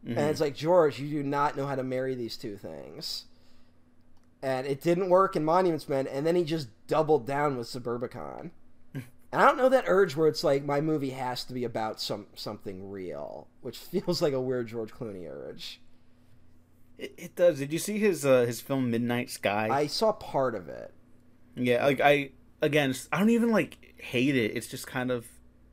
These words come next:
Speaker 1: dull.
Speaker 2: Mm-hmm. Is it
Speaker 1: But I, I got a soft spot for him.
Speaker 2: Yeah.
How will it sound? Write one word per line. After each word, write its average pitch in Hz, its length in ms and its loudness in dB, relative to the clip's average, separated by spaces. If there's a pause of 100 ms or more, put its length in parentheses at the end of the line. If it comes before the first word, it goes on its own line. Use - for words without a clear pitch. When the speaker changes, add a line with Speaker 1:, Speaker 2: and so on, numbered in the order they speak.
(760)
Speaker 1:
dull. 90 920 -2
Speaker 2:
Mm-hmm. 104 320 -12 (1400)
Is 160 160 -4
it 214 100 4
Speaker 1:
But 131 120 2
I, 139 180 2
I 156 60 0
got 226 180 0
a 226 60 -2
soft 202 300 6
spot - 300 2
for 127 120 -2
him. 104 460 -2 (100)
Speaker 2:
Yeah. 196 260 -6